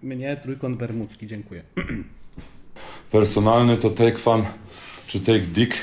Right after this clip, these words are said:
Speaker 2: Jak od dziś będę do ciebie
Speaker 1: Take
Speaker 2: mówił
Speaker 1: Dick.
Speaker 2: raz na jakiś czas, bo nie będę miał czasu, żebym cały czas, e, tobą sobie, kurwa, powietrza zaśmiecać, bo jesteś, kurwa, biedną świnią. E, i na dobrą sprawę, to ty masz, kurwa, relację miłosną z tym SpongeBobem,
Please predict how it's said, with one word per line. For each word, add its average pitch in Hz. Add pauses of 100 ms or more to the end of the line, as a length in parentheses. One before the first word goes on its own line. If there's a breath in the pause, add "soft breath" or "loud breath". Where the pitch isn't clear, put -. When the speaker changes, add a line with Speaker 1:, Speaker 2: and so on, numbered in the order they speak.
(140)
Speaker 2:
Jak 104
od 98
dziś 98
będę 104
do 95
ciebie 98
Speaker 1:
Take -
Speaker 2:
mówił 107
Speaker 1:
Dick. 104
Speaker 2:
raz 107
na 104
jakiś 98
czas, 101
bo 92
nie 98
będę 98
miał 95
czasu, 101
żebym 90
cały 95
czas, 101 (520 loud breath)
e, 101
tobą 101
sobie, 101
kurwa, 104
powietrza 117
zaśmiecać, 101
bo 92
jesteś, 101
kurwa, 101
biedną 107
świnią. 107 (800 loud breath)
E, 101
i 98
na 101
dobrą 107
sprawę, 107 (720 loud breath)
to 95
ty 120
masz, 120
kurwa, 113
relację 117
miłosną 104
z -
tym 98
SpongeBobem, 101